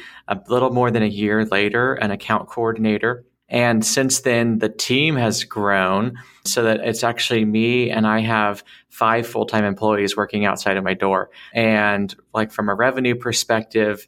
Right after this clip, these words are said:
our first year, I was able to go ahead and break even. I replaced my salary entirely, which is a huge win, going from the stability of, of a salary job. The second year,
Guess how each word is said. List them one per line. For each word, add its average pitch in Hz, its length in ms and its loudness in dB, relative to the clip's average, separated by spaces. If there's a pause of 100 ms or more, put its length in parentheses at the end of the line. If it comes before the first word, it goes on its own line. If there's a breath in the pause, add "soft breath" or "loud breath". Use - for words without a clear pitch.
(160 loud breath)
our 107 160 0
first - 440 -2
year, 113 500 2
I 110 100 2
was 110 180 0
able 107 300 0
to - 100 -12
go 104 200 -2
ahead 107 440 0
and 104 260 -4
break 107 300 0
even. 107 280 0
I 104 60 0
replaced 107 480 -2
my 101 120 -2
salary 107 640 -2
entirely, 131 540 0
which 117 160 0
is 110 100 -6
a 104 60 -2
huge 113 480 -2
win, 113 320 0 (300 loud breath)
going 117 240 0
from 113 200 2
the 107 180 0 (100)
stability 117 840 0
of, 107 320 2 (220)
of 110 140 -2
a 110 80 2
salary 110 440 0
job. 110 400 0 (200 loud breath)
The 107 80 -4
second 123 320 -2
year, 120 400 0